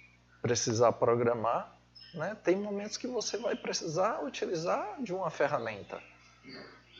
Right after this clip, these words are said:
Tá? Vai depender do que você tá pretendendo, da sua estratégia digital, o que é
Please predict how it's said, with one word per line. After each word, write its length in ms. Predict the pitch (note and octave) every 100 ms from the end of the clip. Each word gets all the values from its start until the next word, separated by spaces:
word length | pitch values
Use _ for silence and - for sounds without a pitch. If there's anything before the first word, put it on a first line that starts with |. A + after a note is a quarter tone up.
| -
Tá? 180 | - C#3+
Vai 220 | D3 E3
depender 500 | G3 A3 G3+ F#3+ G3
do 140 | A3 F#3+
que 180 | - A#3
você 320 | A3 - F#3
tá 140 | E3+
pretendendo, 880 | D#3 C#3 - C#3 B2 F3+ F#3+ F3 D3
da 180 | D3 F3+
sua 180 | - F#3+
estratégia 580 | - G3+ - E3+ D#3+
digital, 520 | D3+ D3 C3+ - B2 B2
o 60 |
que 140 | -
é 100 | G3+